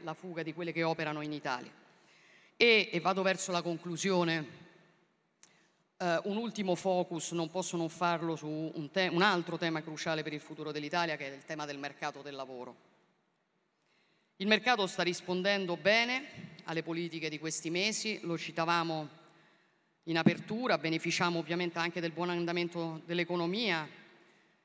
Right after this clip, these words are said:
ma l'occupazione ci sta dando, i dati sull'occupazione ci stanno dando grandi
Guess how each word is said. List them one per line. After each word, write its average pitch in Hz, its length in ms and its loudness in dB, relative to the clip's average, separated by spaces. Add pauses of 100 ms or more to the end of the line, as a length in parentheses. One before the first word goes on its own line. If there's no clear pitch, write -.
(140)
ma 202 140 4
l'occupazione 190 640 0
ci 160 120 -6
sta 160 160 -2
dando, 165 540 -2
i 160 100 -10
dati 196 320 2
sull'occupazione 160 680 -4
ci 165 80 -2
stanno 165 240 0
dando 170 260 2
grandi 165 480 0